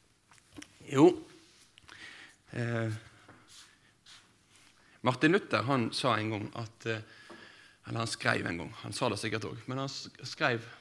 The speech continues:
«Alle kristne er prester, men ikke sokneprester», sa han. Hans poeng var,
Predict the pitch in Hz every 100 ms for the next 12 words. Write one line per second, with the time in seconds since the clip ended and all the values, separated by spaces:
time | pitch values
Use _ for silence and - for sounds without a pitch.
0 | - - _ - - _ _ - _ _
1 | - - - 147 214 190 170 - - 143
2 | - 143 - - - _ _ _ _ _
3 | _ _ _ _ _ _ - 110 110 110
4 | 107 117 - 113 - - - - - -
5 | _ - _ _ _ _ _ _ - -
6 | - _ _ _ _ _ - - - -
7 | - - 139 - 143 131 131 123 -